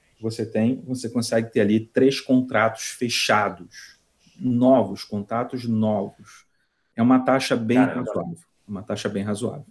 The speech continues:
Speaker 2: Olha, eu diria que razoável, você tá sendo, é, extremamente humilde aí. É uma taxa muito, muito bacana, eu diria, muito bacana. Isso, isso acaba, é, bom, você colocou, deixou claro aqui, né, que, que faz parte de uma amostragem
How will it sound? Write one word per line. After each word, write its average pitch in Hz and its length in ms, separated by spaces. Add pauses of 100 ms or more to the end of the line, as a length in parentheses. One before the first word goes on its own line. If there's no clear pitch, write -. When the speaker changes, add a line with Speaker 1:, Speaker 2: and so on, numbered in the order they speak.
(840)
Speaker 2:
Olha, 101 300
eu 92 60
diria 98 180
que 123 100
razoável, 113 640
você 135 160
tá 135 160
sendo, 120 720
é, - 240
extremamente 107 680
humilde 120 460
aí. 95 240 (380)
É 92 280
uma 110 180
taxa 110 560 (140)
muito, 147 520
muito 135 320
bacana, 110 380
eu 101 40
diria, 98 320
muito 98 260
bacana. 127 340
Isso, 127 220
isso 175 340
acaba, 135 560 (340)
é, 110 80
bom, 104 220
você 120 140
colocou, 123 360
deixou 110 220
claro 117 260
aqui, 101 200
né, 117 240
que, 113 160
que - 200
faz 104 160
parte 107 300
de 110 100
uma 107 140
amostragem 110 680